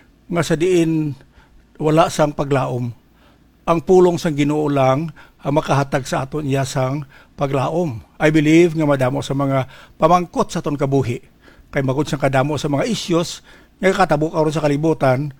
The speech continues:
nga laban sa aton, o, hindi makahibalo sang sabat. Kay sa bagay, bisan ako ang pamangkoton ninyo,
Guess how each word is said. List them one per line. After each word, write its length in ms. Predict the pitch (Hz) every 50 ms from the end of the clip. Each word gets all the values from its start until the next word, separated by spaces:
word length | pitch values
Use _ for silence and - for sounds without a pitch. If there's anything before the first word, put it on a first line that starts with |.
| _ _ _ _ _ _ -
nga 480 | 170 165 165 165 160 160 160 185 151 - - -
laban 320 | 180 165 165 160 - 226 220
sa 160 | - 175 147
aton, 480 | 135 - 170 165 156 156 151 147 139 135 - - - _ _ _ _ _ _ _ -
o, 240 | - 220 156 156 180 -
hindi 240 | 208 165 160 190 185 180
makahibalo 500 | 160 165 - 147 147 135 139 139 147 139
sang 140 | 127 139 131
sabat. 260 | - 131 127 113 - - -
Kay 80 | 147
sa 80 | 143 180
bagay, 300 | 175 160 151 175 214 226
bisan 160 | 180 165 175 147
ako 160 | 139 147 147
ang 60 | 147
pamangkoton 400 | 151 143 151 139 147 139 - 156
ninyo, 300 | 190 277 285 254 170 170